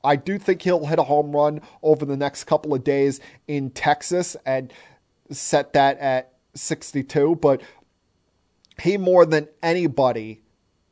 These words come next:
could use and deserves that break once the regular season ends before the Yankees play, uh, the division series, which I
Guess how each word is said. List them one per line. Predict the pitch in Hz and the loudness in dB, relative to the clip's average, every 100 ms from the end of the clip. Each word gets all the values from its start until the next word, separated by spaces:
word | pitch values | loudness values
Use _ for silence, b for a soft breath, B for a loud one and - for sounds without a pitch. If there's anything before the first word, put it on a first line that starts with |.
| _ _ _ _ _ - | _ _ _ _ _ -2
could | 196 180 | 2 2
use | 160 160 165 160 - _ _ | 4 6 6 4 -2 _ _
and | 151 147 | -4 -4
deserves | 127 131 120 160 156 131 117 - b b | -4 -4 4 4 6 2 -4 -16 b b
that | 143 139 - | 0 0 -10
break | 127 147 127 - | -2 0 0 -6
once | 123 135 147 - | -8 -6 -6 -4
the | |
regular | 139 143 147 139 | -2 0 0 -4
season | 127 156 135 139 | -2 -2 -2 -4
ends | 131 135 131 - B B | -8 -8 -8 -14 B B
before | 143 143 143 | -4 0 0
the | 131 | 0
Yankees | 135 131 135 127 | -6 -6 -6 -6
play, | - 143 131 131 127 | -4 0 0 0 0
uh, | 120 113 - b b - | -2 -2 -8 b b -6
the | 135 | -4
division | 147 147 147 147 | -2 0 -2 -4
series, | 127 - 135 123 117 | -8 -6 -4 -4 -6
which | 131 | -10
I | 131 | -12